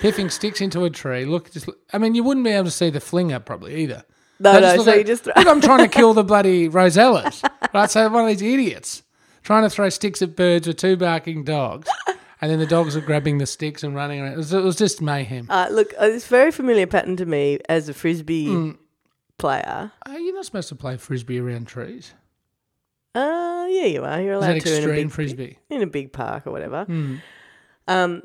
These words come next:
Speaker 2: but you can get them stuck quite high. But if you've got the, uh, usually you've got a spare frizz, so you get it and you go up under the other one, you see, and you try and tee them together
Speaker 1: Oh.
Speaker 2: to get them into a
Speaker 1: T-bone
Speaker 2: t-,
Speaker 1: the frizz.
Speaker 2: and lift the first one out.
Speaker 1: Yeah.
Speaker 2: And the number of times,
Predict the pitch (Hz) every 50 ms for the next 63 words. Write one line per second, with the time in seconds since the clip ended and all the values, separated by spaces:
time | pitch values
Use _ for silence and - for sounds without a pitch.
0 | _ _ 214 220 240 214 220 247 254 254 277 - - 190 202 - - 208 - -
1 | - - 185 170 160 156 170 196 185 160 147 156 - 160 196 196 - - 202 -
2 | 208 185 - - - 220 - 170 170 160 - - - 139 - - 214 226 208 180
3 | 180 165 160 156 147 139 - 151 139 139 - - - 147 139 131 - - 170 165
4 | 151 147 151 165 - - - - 185 170 156 151 151 147 - 180 175 160 175 202
5 | 208 180 - - _ _ - 160 160 160 156 156 160 156 151 - - - 165 -
6 | - - - 185 190 180 170 147 147 156 170 190 185 165 143 - - - - -
7 | - - - - - - - - - 175 160 147 135 - 170 147 139 139 - -
8 | - - 185 156 151 156 151 170 196 247 311 320 - 190 156 156 143 143 156 165
9 | 202 214 170 127 - - - _ - - - 180 170 165 165 160 165 170 151 185
10 | 180 170 160 147 - - 160 175 208 190 127 185 180 170 160 156 147 160 175 175
11 | 185 214 208 - - - 165 151 - - 180 190 185 - - 165 147 151 151 151
12 | 151 143 180 170 160 160 160 180 196 208 202 185 160 - - 175 160 156 147 139
13 | 143 143 - -